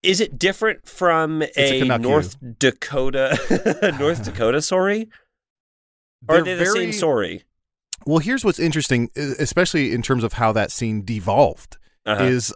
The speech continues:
Speaker 2: I believe
Speaker 1: Wow, we're breaking it down. A peek
Speaker 2: We're
Speaker 1: behind the
Speaker 2: breaking
Speaker 1: curtain.
Speaker 2: it
Speaker 1: You don't
Speaker 2: down.
Speaker 1: often see these.
Speaker 2: <laughs> Play-by-play analysis. Um, I believe Far-, like, if you listen to Fargo, Fargo is,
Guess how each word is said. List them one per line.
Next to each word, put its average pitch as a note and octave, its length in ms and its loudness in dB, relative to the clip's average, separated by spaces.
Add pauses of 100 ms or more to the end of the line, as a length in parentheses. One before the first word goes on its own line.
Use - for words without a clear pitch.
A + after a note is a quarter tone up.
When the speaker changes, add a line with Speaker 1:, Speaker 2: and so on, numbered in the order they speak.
Speaker 2:
I A#2+ 120 0
believe C3+ 360 -2
Speaker 1:
Wow, D#3 460 2
we're C#3+ 100 -2
breaking E3 400 0
it C3+ 100 -8
down. C#3+ 240 2
A A#2 60 -4
peek - 220 0
Speaker 2:
We're - 40 -10
Speaker 1:
behind D#3 260 2
the C#3 40 2
Speaker 2:
breaking D3+ 80 0
Speaker 1:
curtain. C#3+ 140 -6
Speaker 2:
it - 40 -4
Speaker 1:
You A#2 60 -2
don't C#3+ 80 4
Speaker 2:
down. G#3 80 4
Speaker 1:
often C4 200 -4
see B3 180 -2
these. C3 360 2 (420)
Speaker 2:
<laughs> - 380 -4
Play-by-play B2+ 640 0
analysis. G#2+ 600 -2 (720)
Um, B2+ 720 0 (320)
I C#3+ 120 2
believe D#3 840 0 (260)
Far-, - 420 0
like, C#3 240 -2
if C3 140 -6
you C#3+ 100 2
listen F#3 200 2
to D3 60 -2
Fargo, A2 520 0
Fargo C4 480 0
is, D#3 400 -2